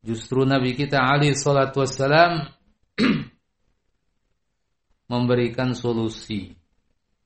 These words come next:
jalan keluar, dan membimbing kaum wanita agar mereka selamat. Ya.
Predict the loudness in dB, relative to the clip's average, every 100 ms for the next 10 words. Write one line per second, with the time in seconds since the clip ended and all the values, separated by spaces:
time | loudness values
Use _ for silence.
0 | _ _ _ _ _ -4 0 2 0 -2
1 | 2 4 4 0 -10 _ _ _ -10 -6
2 | -2 -2 -2 -2 0 2 4 2 0 -6
3 | _ _ _ -10 -6 -4 -2 -2 -4 -4
4 | -2 -2 -4 -10 _ _ _ _ _ _
5 | _ -12 -8 -4 -2 -2 -2 -6 -6 -8
6 | -10 -10 -16 -20 _ _ _ _ _ _
7 | _ _ _ _ _ _ _ _ _ -10
8 | -10 -10